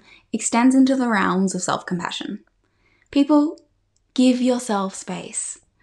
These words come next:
Make space for struggle and equally make space for your own triumph.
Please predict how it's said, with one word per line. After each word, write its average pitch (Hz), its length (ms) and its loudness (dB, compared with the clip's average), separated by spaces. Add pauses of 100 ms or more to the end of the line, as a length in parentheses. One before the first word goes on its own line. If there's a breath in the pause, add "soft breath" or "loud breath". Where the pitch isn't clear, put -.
(180 soft breath)
Make 339 260 4
space 294 360 0
for 285 60 -4
struggle 208 580 -4
and 240 120 -2
equally 226 680 0 (260 soft breath)
make 202 260 -2
space 185 380 -8
for - 80 -8
your 175 200 -4
own 160 120 0
triumph. - 640 -10